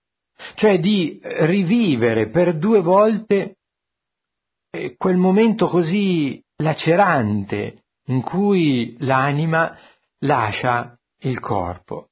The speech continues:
Sarà proprio <clears throat> la risurrezione del Cristo che spalancherà definitivamente la porta alla vera vita, alla vita eterna,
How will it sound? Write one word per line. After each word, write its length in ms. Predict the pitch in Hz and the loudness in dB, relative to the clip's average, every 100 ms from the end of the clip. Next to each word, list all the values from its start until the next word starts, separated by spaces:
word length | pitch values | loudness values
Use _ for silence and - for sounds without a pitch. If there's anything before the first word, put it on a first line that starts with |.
| _ | _
Sarà 320 | - 190 214 | -12 -4 -2
proprio 640 | 214 233 233 220 175 - - | 0 -2 0 2 2 -2 -10
<clears throat> 1300 | - - 143 117 87 - _ _ _ _ _ - - - | -16 -6 -2 -2 -6 -16 _ _ _ _ _ -20 -20 -8
la 160 | 135 127 | -4 -2
risurrezione 1040 | 123 - 135 127 131 - 165 175 160 135 - - - - - | -4 -4 -4 -2 -4 -4 -2 0 0 -2 -6 -18 -20 -20 -16
del 280 | 143 123 113 | -4 -2 -2
Cristo 840 | 214 240 190 - - 107 95 - _ _ _ - | 0 0 0 -4 -8 -6 -6 -8 _ _ _ -4
che 140 | 160 | -4
spalancherà 760 | - 139 127 120 113 135 143 143 | 0 0 2 0 0 0 0 0
definitivamente 1000 | 131 120 127 123 131 131 147 151 143 | -2 -2 -4 -2 -2 0 0 -2 0
la 140 | 117 110 | -2 0
porta 1040 | 127 135 139 127 - 123 117 107 - - | 2 2 2 -2 -2 0 0 -4 -12 -10
alla 240 | - 123 127 | -2 0 2
vera 260 | 131 131 | 2 2
vita, 560 | 123 135 120 - 90 101 _ _ _ _ _ - | 0 -2 -4 -6 -8 -10 _ _ _ _ _ -6
alla 240 | 147 151 | -2 0
vita 320 | 143 180 151 | 2 0 0
eterna, 800 | 131 127 147 131 98 95 92 - | 0 0 0 0 -2 -4 -6 -8